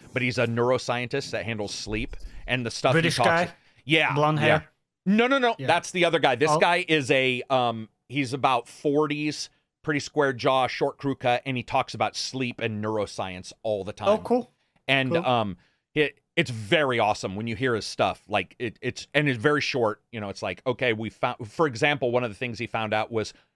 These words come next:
Speaker 1: for reasons no one can describe, phone light in particular, between the hours of, like, nine P M and three A M is pro-depressive.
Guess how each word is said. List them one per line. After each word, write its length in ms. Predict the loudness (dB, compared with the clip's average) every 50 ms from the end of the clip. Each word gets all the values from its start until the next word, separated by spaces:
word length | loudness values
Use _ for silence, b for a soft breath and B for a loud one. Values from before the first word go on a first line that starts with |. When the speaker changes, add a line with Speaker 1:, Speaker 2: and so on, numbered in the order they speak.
| b _ _
Speaker 1:
for 120 | 0 0 0
reasons 500 | 2 2 2 2 2 2 0 -2 -2 0
no 140 | 0 2 2
one 160 | 2 0 -2
can 160 | -2 -4 -4
describe, 640 | -4 -6 -4 -2 0 2 2 4 2 2 0 -2 -8 _ _ _ _ _ _ _ _ -20
phone 500 | -20 -4 0 0 2 2 0 0 0 2
light 360 | 2 2 2 2 0 -4 -6
in 200 | -6 -4 -4 -4
particular, 720 | -6 -8 -4 -2 -2 -2 -2 -2 -4 -4 -2 -4 -6 -8 _ _ _ _ _ -12
between 320 | -10 -6 -4 -4 -2 -2
the 140 | -2 0 2
hours 400 | 2 2 2 2 2 0 0 -2
of, 180 | -4 -4 -2 2
like, 240 | 2 2 2 0
nine 500 | -2 -4 -2 0 0 0 2 0 -2 -4
P 300 | -6 -8 -8 -6 -2 -2
M 240 | -2 -2 -4 -6 -10 -14 _ _ _ _ -6
and 200 | -4 -4 -4 -6
three 380 | -8 _ -8 -6 -6 -6 -8 -6 -2
A 240 | 0 2 2 2 2
M 160 | 0 0 -4
is 180 | -8 -10 -10 -10 -14 -16 -10 -2 0 0 2 0 -2
pro-depressive. 760 | -4 -8 -10 -6 -4 -4 -4 -4 -4 -8 -12 -12 -14 -18